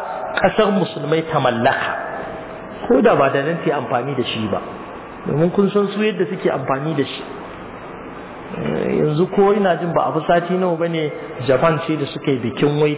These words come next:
tuno da biki za a kira shi ko zaman makoki, zaman makoki na tuno da makamin ƙare dangi da Amerika ta yi musu amfani da shi a lokacin da aka yi yaƙin duniya na ɗaya. Ta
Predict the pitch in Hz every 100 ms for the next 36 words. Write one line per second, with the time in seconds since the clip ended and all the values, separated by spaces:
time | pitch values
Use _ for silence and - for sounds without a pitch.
0 | - 160 160 160 135 - 131 - 196 208
1 | 175 180 185 175 175 170 175 175 175 175
2 | 170 185 - - - 180 196 190 185 185
3 | 180 202 180 - - - 180 175 196 202
4 | 208 170 147 - - - - - - -
5 | 147 175 - 185 185 185 190 185 160 151
6 | 147 160 175 175 156 139 135 135 143 165
7 | 165 151 - 156 165 - 139 131 135 139
8 | 160 139 - 160 147 156 151 - 151 -
9 | 147 139 143 143 135 127 135 143 135 120
10 | 123 117 117 - - - - - - -
11 | - - - - - - - - - -